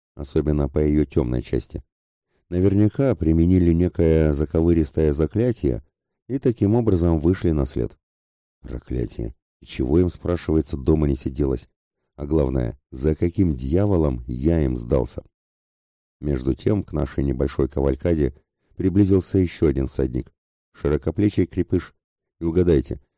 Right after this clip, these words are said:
тоже закутанный в длиннополый дорожный плащ тёмных оттенков. Заметив, куда смотрю, Алия оглянулась на пристроившегося неподалёку громилу. «Это Оскар, командир моих воинов», —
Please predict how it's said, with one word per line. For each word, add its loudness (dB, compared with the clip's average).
тоже 0
закутанный 2
в -2
длиннополый 2
дорожный 2
плащ 0
тёмных -4
оттенков. -8
Заметив, -2
куда -4
смотрю, -2
Алия 2
оглянулась 0
на 0
пристроившегося 0
неподалёку 0
громилу. -2
«Это -2
Оскар, 0
командир 0
моих -2
воинов», — -2